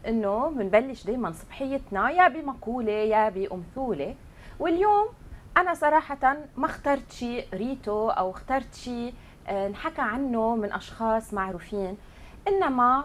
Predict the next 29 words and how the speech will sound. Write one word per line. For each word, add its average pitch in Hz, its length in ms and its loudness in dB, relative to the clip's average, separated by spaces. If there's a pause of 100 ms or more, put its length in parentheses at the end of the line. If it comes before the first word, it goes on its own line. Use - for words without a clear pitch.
(140)
ملاحظة 226 840 0 (180)
رح 202 120 -8
كون 247 160 -4
عم 185 140 2
خبركن 180 480 -8
عنها 202 440 -2 (440)
عطيتني 330 440 2
إياها 277 760 4
أحد 254 340 0 (1300)
التلامذة 220 1040 0 (240)
يلي 339 240 6
عم 320 180 6
بتقدم 262 560 -2
فحوصات 285 540 4 (140)
آخر 285 220 -2
السنة، 170 400 -8 (140)
وحابة 294 380 2
اليوم 285 360 2
هيك 233 280 -4
شارككن 285 640 -2 (260)
بهالملاحظة 214 960 2
لأنه 240 260 0
فعلًا 294 480 4 (380)
أثرت 240 460 0
فيي. 202 360 -2
ونحن 233 220 -2
كتير 320 260 2
أوقات 240 300 0
بنقول 226 420 -4